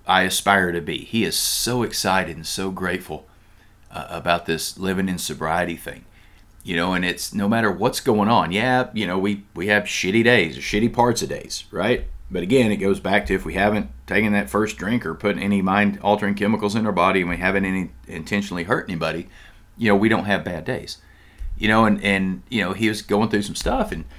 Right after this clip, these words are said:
we were talking, and, you know, it's just, uh, you could just hear the hope in his voice, and he was, he was just, he was so positive, right? And that, that's what we need more. And that's why I, I enjoy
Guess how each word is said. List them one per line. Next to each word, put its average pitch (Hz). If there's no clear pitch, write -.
we 135
were -
talking, 101
and, 110
you 113
know, 135
it's 113
just, 113
uh, 110
you 117
could 117
just 101
hear 147
the 101
hope 175
in 73
his 78
voice, 73
and 80
he 101
was, 95
he 101
was 92
just, 104
he 101
was 90
so 131
positive, -
right? 117
And 104
that, 131
that's 123
what -
we 101
need 113
more. 87
And 95
that's -
why 110
I, 101
I 92
enjoy 110